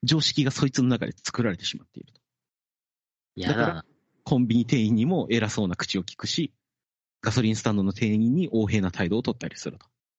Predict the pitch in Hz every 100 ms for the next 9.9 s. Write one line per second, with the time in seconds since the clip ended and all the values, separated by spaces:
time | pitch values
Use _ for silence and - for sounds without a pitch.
0 | _ _ - - - - - - - -
1 | - - - - - - _ _ _ _
2 | _ _ _ _ - 101 90 92 - 90
3 | - 90 - - 82 - - _ _ _
4 | - 98 85 82 - 95 78 50 - 82
5 | 65 50 _ _ _ _ _ _ _ _
6 | - 107 131 139 107 - - - - 202
7 | - 175 - _ _ - 127 135 - 175
8 | 180 165 143 135 151 - 175 170 156 -
9 | _ _ _ _ _ - 135 131 90